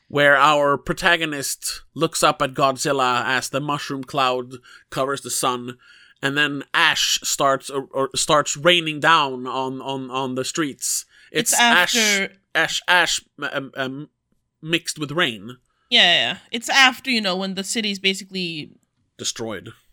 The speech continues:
Speaker 2: destroyed and, and the, the love interest has shoved our hero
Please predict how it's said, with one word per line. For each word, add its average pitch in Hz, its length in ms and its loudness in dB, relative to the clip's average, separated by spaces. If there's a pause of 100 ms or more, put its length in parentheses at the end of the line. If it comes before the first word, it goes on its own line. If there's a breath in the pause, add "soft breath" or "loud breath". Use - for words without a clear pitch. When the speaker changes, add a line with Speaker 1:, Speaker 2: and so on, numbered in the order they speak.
(160)
Speaker 2:
destroyed 226 520 2
and, 196 200 -2
and 185 240 -2
the, 175 240 -4
the 175 360 -4 (160)
love 226 220 2
interest 196 640 -2
has 226 140 -6
shoved 220 540 2 (340 soft breath)
our 208 140 2
hero 208 560 2